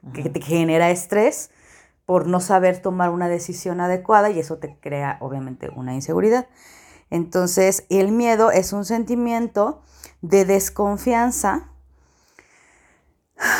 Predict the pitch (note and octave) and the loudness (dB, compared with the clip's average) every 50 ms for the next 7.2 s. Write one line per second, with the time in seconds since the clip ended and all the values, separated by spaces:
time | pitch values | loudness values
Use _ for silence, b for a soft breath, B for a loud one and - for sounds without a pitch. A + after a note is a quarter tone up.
0 | B B B - A#3 G#3 G#3+ G#3+ G#3 - A#3 B3 C4 A#3+ - - B3+ B3 C#4+ - | B B B 4 4 6 4 0 -2 0 0 0 2 0 0 2 4 4 4 4
1 | - G#3 G3 - - G3 F#3+ G3 G3 G3 G3+ G#3 A3 A#3+ - - _ _ _ _ | 4 2 2 2 0 2 2 2 2 2 2 2 0 -2 -4 -10 _ _ _ _
2 | _ _ _ _ _ _ _ _ _ _ F#3+ G#3+ G#3+ G#3+ G#3+ G#3+ G#3+ A3 A3 A3 | _ _ _ _ _ _ _ _ _ _ 0 2 4 4 4 4 4 4 2 2
3 | - G#3 F#3+ F#3 G3 G3 - - A#3 - - - G#3+ G3+ F3+ G#3 G#3 G#3 G#3 - | 2 2 4 4 2 0 -2 -8 -8 -6 -4 -4 -4 -2 -2 0 0 0 -2 0
4 | - E3+ F3 F3 F3 D#3+ F3 F3 F3 F3+ F3+ F3 E3+ E3 D#3+ - - F3 F3 D#3 | 0 0 2 2 0 0 0 0 2 4 4 4 4 4 0 0 -2 -4 -4 -4
5 | C3+ A#2+ - - - _ _ _ _ _ _ _ _ _ - D#3 - F3 D#3+ D#3+ | -4 -6 -8 -10 -18 _ _ _ _ _ _ _ _ _ -12 -4 -4 -2 -2 0
6 | D3 D#3+ D#3 - F3+ F3+ - E3 D3+ D3+ D3+ D3+ D#3 D#3+ D#3+ D#3+ D3+ C#3 C#3 C3+ | -2 -2 -2 -2 -4 -4 -2 -2 0 2 4 4 6 6 6 2 0 -2 -4 -8
7 | A#2+ B2 C3 | -8 -10 -16